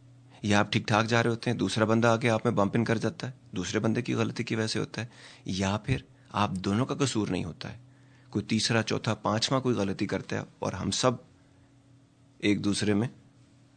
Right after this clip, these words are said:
ٹکرا جاتے ہیں۔ اس سے بچا جا سکتا ہے اپنے اوپر کام کر کے، چیزوں کو بہتر سمجھ کر، controllable چیزوں کو control کر کے۔ جانے سے پہلے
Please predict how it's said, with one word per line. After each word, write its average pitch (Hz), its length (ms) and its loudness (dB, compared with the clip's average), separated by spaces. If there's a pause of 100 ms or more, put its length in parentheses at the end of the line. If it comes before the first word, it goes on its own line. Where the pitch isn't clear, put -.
(240)
ٹکرا 92 280 0
جاتے - 280 -6
ہیں۔ 85 60 -14 (1900)
اس 120 120 4
سے - 140 4
بچا 107 300 -2
جا - 140 -6
سکتا - 360 -10
ہے - 60 -20 (1400)
اپنے 104 260 0
اوپر 92 220 -2
کام 82 260 -2
کر 95 180 -2
کے، 120 160 -10 (100)
چیزوں 92 280 -4
کو 90 100 -8
بہتر 90 280 -10
سمجھ 104 340 -2
کر، 113 200 -8
controllable 110 600 2
چیزوں 98 260 -2
کو 95 100 -8
control 90 380 -8
کر - 140 -12
کے۔ - 160 -20 (1080)
جانے 101 240 2
سے 104 120 2
پہلے 95 260 -4